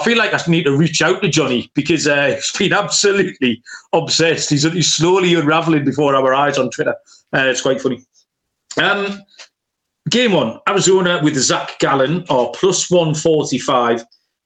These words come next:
Texas with Nathan Eovaldi. They've swapped Eovaldi and Montgomery over. Um, don't know why. You might be able to tell us, Scott.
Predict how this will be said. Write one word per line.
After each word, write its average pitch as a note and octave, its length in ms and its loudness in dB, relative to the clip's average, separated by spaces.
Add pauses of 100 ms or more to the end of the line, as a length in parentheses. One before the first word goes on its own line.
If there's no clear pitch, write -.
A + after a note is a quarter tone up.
Texas - 800 0 (120)
with D3 540 0 (220)
Nathan F#3 480 2
Eovaldi. F3 580 2
They've - 100 0
swapped - 360 2
Eovaldi G3 400 2
and F3 80 2
Montgomery D#3 520 2
over. B2+ 400 2 (460)
Um, C3+ 300 -2
don't B2 280 2
know A2+ 140 0
why. B2+ 240 2
You C#3 220 0
might C3 180 0
be C3 80 2
able A#2+ 120 0
to A#2 120 -4
tell B2 160 0
us, A#2 100 -2
Scott. - 220 0